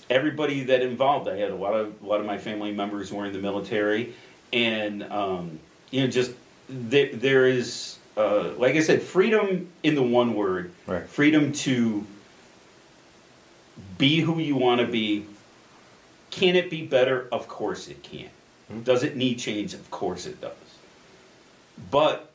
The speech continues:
Speaker 1: when you look at where other countries are, we're s-, I, I don't think we appreciate where we are and the luxuries that we have. And it was based on people's service. I mean, shout out to all the first responders, especially during this pandemic. I mean,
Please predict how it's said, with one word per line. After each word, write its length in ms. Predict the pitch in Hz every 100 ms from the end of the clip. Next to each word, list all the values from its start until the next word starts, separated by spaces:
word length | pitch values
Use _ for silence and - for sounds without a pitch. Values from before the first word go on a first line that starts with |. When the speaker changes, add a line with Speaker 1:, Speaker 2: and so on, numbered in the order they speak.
| -
Speaker 1:
when 160 | 110 135
you 160 | 135 113
look 220 | 147 147
at 240 | 127 -
where 240 | 117 120 110
other 240 | 147 135
countries 540 | - 127 123 120 107 101
are, 420 | 98 95 107 117
we're 200 | 107 107
s-, 340 | - - - - -
I, 260 | 117 - 120
I 20 |
don't 200 | 151 160
think 180 | 156 123
we 140 | 123
appreciate 840 | 107 - - 120 120 101 95 92 - _ _ _ _ _ _ _ _ - 95
where 260 | 107 117 117
we 220 | 107 104
are 440 | 95 95 95 80 -
and 120 | 101
the 40 | 95
luxuries 640 | 92 98 95 101 92 87
that 160 | 90 -
we 120 | 85
have. 360 | - 87 87 - - - - - - -
And 280 | 107 104 104
it 160 | 101
was 240 | 107 107 104
based 420 | - 113 120 -
on 320 | 107 107 107
people's 520 | 104 117 95 98 92 - - -
service. 580 | - 123 127 - - -
I 60 | 107
mean, 220 | 107 101
shout 300 | - 123 143
out 240 | 131 127 - - _ -
to 120 | 131
all 300 | - 110 120
the 100 | 123
first 340 | - 127 -
responders, 580 | 110 - 117 127 110 87
especially 460 | - 127 127 - -
during 220 | 117 110
this 120 | 98
pandemic. 680 | - 110 107 101 127 - -
I 60 | -
mean, 480 | 104 101 101 92